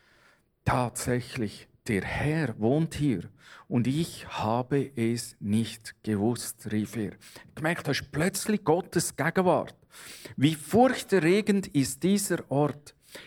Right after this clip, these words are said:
Hier ist die Wohnstätte Gottes und das Tor zum Himmel. Es scheint also so etwas wie eine Tür zum Himmel zu geben. Und der Johannes, wo ja auch die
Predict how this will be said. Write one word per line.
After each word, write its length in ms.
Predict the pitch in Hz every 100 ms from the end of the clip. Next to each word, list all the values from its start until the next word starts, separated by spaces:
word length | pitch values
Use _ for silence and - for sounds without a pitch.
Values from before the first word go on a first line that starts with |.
| -
Hier 460 | 160 196 247 214
ist 300 | 175 185 -
die 180 | - 131
Wohnstätte 800 | 123 185 233 254 - 196 196 165
Gottes 640 | - 165 233 - 240 - -
und 400 | 190 226 247 -
das 360 | 180 147 - -
Tor 520 | 147 143 147 151 160
zum 300 | - 196 220
Himmel. 420 | 214 262 226 104 - _ - - -
Es 160 | 143 143
scheint 380 | - 233 262 -
also 240 | 196 196
so 200 | 185 175
etwas 420 | 208 - 202 -
wie 80 | 160
eine 180 | 190 185 - _
Tür 400 | - 127 127 139 143
zum 300 | - 208 208
Himmel 400 | 208 233 208 127
zu 160 | - -
geben. 260 | 117 90 - _ - - - - -
Und 260 | - 160 160
der 80 | 170
Johannes, 800 | 156 139 139 160 220 247 - - _ _ _ _ _ - -
wo 420 | 139 139 160 156 -
ja 160 | 143 139
auch 340 | - 143 139
die 360 | - 127 127